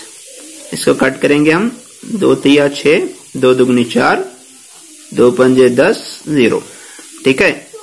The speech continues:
आपके पास आ गया थर्टी टू बाई फिफ्टी, लेकिन आपको चाहिए सिक्सटीन बाई ट्वेंटी फ़ाइव। अभी देखिए यहां से क्या होता है, दो एक कन दो, यानी कि टू वन जा टू,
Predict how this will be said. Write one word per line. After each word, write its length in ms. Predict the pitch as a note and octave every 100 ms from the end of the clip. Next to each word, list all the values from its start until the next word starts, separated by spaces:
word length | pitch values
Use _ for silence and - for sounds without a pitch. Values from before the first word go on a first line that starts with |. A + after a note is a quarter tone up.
| - -
आपके 260 | - - D#3
पास 240 | D#3 D#3
आ 140 | C#3+
गया 180 | C#3+ E3+ F3+
थर्टी 360 | C#3+ C#3 D3
टू 180 | C#3+ C#3+
बाई 180 | C#3 F3+ - - - - - -
फिफ्टी, 380 | G3+ E3+ - - - - - - -
लेकिन 320 | C#3+ C#3+ D#3+
आपको 260 | D#3+ D#3 E3
चाहिए 500 | D#3+ D3+ D#3 G#3 - - - - - - -
सिक्सटीन 800 | - - D3 - - F#3 F#3+ F#3+
बाई 120 | F#3+
ट्वेंटी 320 | F#3 D3 C#3 B2+
फ़ाइव। 340 | D#3+ - - - - -
अभी 200 | D3 F#3
देखिए 300 | F3+ E3+ E3+
यहां 200 | D#3+ D#3+
से 140 | E3
क्या 120 | D#3+ D#3
होता 240 | D3+ D#3
है, 160 | D#3 G#3 - _ - - _ _
दो 120 | C3+
एक 220 | D3+ D#3
कन 200 | D#3+ D#3+ D#3
दो, 120 | E3 F#3+ D#3+
यानी 160 | C3+
कि 120 | C#3+ C#3
टू 120 | C#3+
वन 200 | D3+ D3+
जा 120 | D#3
टू, 200 | C#3+ D3+